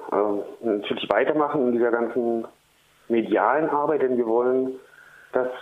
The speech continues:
wirklich jeder von diesem Prozess erfährt. Und, ähm, da sind wir auch dank der Paul-Grüninger-Stiftung, aber auch dank so Radiostationen wie euch, äh, natürlich auch, ähm, ziemlich erfolgreich gewesen in letzter Zeit, weil wirklich in fast jeder deutschen Zeitung und, ähm,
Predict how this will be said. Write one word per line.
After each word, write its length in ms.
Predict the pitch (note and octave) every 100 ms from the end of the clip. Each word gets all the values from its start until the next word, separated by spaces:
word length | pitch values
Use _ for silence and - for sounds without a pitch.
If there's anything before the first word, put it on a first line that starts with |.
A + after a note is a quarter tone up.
| F#2+ -
wirklich 320 | A2+ A#2+ A#2
jeder 240 | A#2 D#3+
von 160 | D#3+ C#3+
diesem 160 | C#3
Prozess 320 | C#3 C3+ D3 D#3
erfährt. 460 | C#3+ - G#2+ G#2
Und, 260 | G#2 A2 A2
ähm, 380 | G#2+ A2 A2 A2
da 120 | A2
sind 220 | A#2+ B2
wir 520 | A#2+ C3 C3+ C#3+ C#3 - - - _ _ -
auch 240 | B2 B2+
dank 240 | A#2+ C#3+ D3
der 80 | C3+
Paul-Grüninger-Stiftung, 1000 | C3+ G#2 A#2 D#3 A#2+ - G#2+ - B2 G#2
aber 160 | G#2+
auch 220 | G#2+ - -
dank 260 | G#2 A2+ -
so 260 | A2+ A2 G#2
Radiostationen 720 | G#2 A2+ B2+ A#2 G#2 A#2+ A#2+
wie 80 | A#2+
euch, 280 | D#3 D3 B2
äh, 160 | B2
natürlich 440 | B2 A#2+ C3 B2+ -
auch, 200 | B2+ - _ _ _ _ - A#2
ähm, 260 | A#2+ F#2+ - _ _
ziemlich 180 | B2 B2+
erfolgreich 460 | - C3+ C#3+ C3 -
gewesen 280 | A#2 A2+
in 60 | A2+
letzter 280 | A2 A#2+ -
Zeit, 240 | A2+ G#2+
weil 100 | A2
wirklich 420 | G#2+ B2 A2+ - _ _ - - -
in 100 | -
fast 240 | B2 -
jeder 220 | B2 C#3
deutschen 300 | B2+ B2+ C3
Zeitung 420 | D3 D3 C3 A#2+ A2+
und, 240 | A2 G#2
ähm, 420 | G#2+ G#2+ G#2+ A2